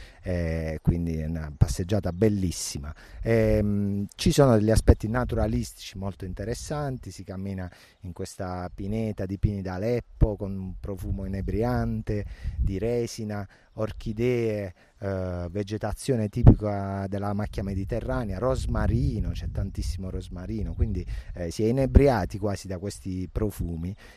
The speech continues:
E poi ci sono gli aspetti geologici, ovviamente, essendo le due baie entrambe,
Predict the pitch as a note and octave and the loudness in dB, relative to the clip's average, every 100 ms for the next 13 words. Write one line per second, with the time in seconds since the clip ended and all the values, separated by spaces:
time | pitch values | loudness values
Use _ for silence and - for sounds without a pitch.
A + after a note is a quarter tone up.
0 | - E3+ - G3+ - G2 F#2 F2 F#2 - | -6 -4 10 10 10 -2 -2 -2 -4 -6
1 | F2+ F2+ F2 B2 A#2+ F#2 F#2+ A#2+ - F2 | -8 -8 -2 0 0 -2 -4 -8 -8 -8
2 | E2 A#2+ A#2 C3 - E2 E2+ A2 G#2 F2+ | -6 -4 -4 -6 -8 -14 -12 -8 -6 -6
3 | F#2+ - - A2 A2+ F#2+ G2 G#2+ B2 B2+ | 2 4 4 0 -2 -2 -6 -8 -6 -4
4 | G2+ F#2 | -4 -6